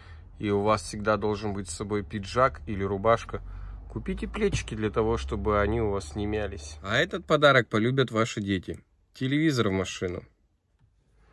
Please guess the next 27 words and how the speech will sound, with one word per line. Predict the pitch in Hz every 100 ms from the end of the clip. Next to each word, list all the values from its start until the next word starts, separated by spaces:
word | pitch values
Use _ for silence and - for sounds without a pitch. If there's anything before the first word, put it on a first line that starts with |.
| - - - - _
Очень | 151 156 - 127
полезная, | 131 135 170 165 156 135 127 127 _ _
хорошая | - 117 127 147 - 101 95
вещь. | 98 104 - - _ - _ _ _ -
Беспроводной | 120 127 - 143 139 147 160 175
зарядник. | 131 110 120 131 120 117 - _ _ _ _ _ _ _ _ -
Если | 110 131 131 117
ваш | 113 127 120
супруг | - 107 120 117
часто | - 131 120 - 110
ездит | 104 117 117 107 104 -
на | 110 104
дальние | 117 113 104 101 98 101
рейсы, | 131 165 - - 104 - - _ _
подарите | 101 95 110 151 - 127
ему | 110 113 127
рацию | 117 110 120 110 - 95
для | 95 92
того, | 104 107 131
чтобы | - 110 95
он | 98 101
был | 113 117
в | -
курсе | 120 120 - 95
всех | - 117 104
дорожных | 98 104 110 101 95
событий | - 104 113 151 - 95